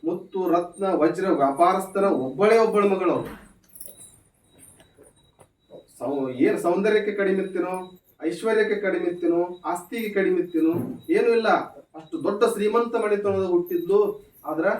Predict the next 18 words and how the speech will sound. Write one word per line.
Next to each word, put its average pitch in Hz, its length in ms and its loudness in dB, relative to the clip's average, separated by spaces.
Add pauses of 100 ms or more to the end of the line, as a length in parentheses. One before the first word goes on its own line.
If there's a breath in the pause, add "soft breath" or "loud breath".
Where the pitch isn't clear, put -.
(420)
ಕೌಶಿಕ 190 380 -4
ಮಹಾರಾಜನ 165 680 4 (880)
ಕಾಮದ 165 680 -4 (480)
ಆಶೆಗೆ 160 840 -4 (260)
ಬಲಿಯಾದ್ಲು. 175 880 -2 (180)
ಬಲಿಯಾಗಿ 170 800 2 (360)
ಆ 139 80 -8
ಒಂದು 135 480 -4 (280)
ಕೌಶಿಕನ 190 420 -2
ಅರಮನೆಗೆ 165 420 4
ಬಂದು, 160 360 0 (400)
ಅವಳು 135 140 -2
ಮನಸ್ಸು 202 260 0
ಮಾಡಿದ್ರೆ 208 340 2
ಕೌಶಿಕನ 202 520 -2
ಅರಮನೆಯಲ್ಲಿ 202 680 4
ಮಹಾರಾಣಿಯಾಗಿ 202 720 4
ಬದುಕಬಹುದಾಗಿತ್ತು. 202 800 0